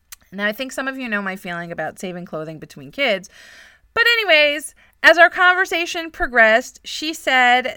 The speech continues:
that she has to drive to her storage unit. And I was like, "What? What do you mean?" And she said that the storage unit was about a ten to fifteen minute drive away. So this was shocking to me.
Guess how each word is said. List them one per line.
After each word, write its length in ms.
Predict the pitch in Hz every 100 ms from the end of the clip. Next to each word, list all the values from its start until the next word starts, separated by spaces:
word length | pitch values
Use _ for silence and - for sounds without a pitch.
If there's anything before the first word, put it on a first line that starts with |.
| 220
that 380 | 233 233 226 226
she 540 | - 254 240 240 240 -
has 360 | - 208 214 -
to 200 | 262 226
drive 480 | - 202 311 494 -
to 140 | 226
her 120 | 208
storage 500 | 185 - 175 165 156
unit. 340 | 151 143 139 -
And 80 | 180
I 80 |
was 100 | 185
like, 240 | 185 180 -
"What? 360 | 254 392 403
What 80 | -
do 80 | 208
you 60 | 233
mean?" 280 | 226 165 - - - - _ _
And 320 | 233 254 269
she 200 | 262 330
said 460 | 359 320 254 240 240
that 180 | 247 254
the 100 | 277
storage 420 | - 254 269 262
unit 280 | 247 226 208
was 120 | 202
about 260 | 208 190 190
a 40 |
ten 220 | 202 202
to 60 | 202
fifteen 300 | 202 196 202
minute 220 | 175 175
drive 240 | 175 160
away. 360 | 214 269 151 104 _ _ _ _ _
So 120 | -
this 180 | 330 -
was 80 | 370
shocking 540 | 339 285 254 208 196
to 140 | -
me. 320 | 190 135 135